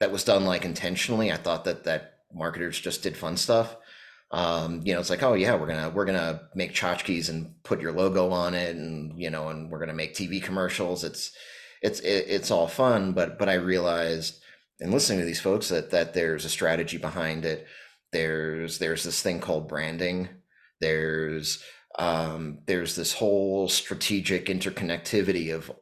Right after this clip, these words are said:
all of these things that are happening in the company, um, between sales and operations and marketing. And, and, and I really wanted to learn that. And I,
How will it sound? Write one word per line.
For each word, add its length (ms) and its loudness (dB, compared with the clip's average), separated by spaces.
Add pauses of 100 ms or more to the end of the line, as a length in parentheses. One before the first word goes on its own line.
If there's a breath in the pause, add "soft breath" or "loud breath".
all 240 6
of 100 -4
these 200 0
things 300 0
that 60 -2
are 40 0
happening 440 -2
in 80 -6
the 60 -8
company, 680 -2 (640 loud breath)
um, 260 0
between 320 -4
sales 480 2
and 80 -4
operations 880 -2
and 100 -6
marketing. 640 -2
And, 320 -10
and, 560 -4 (640 loud breath)
and 100 2
I 60 4
really 320 4
wanted 420 0 (260)
to 120 -2
learn 360 0
that. 280 -6 (560 soft breath)
And 300 2
I, 80 2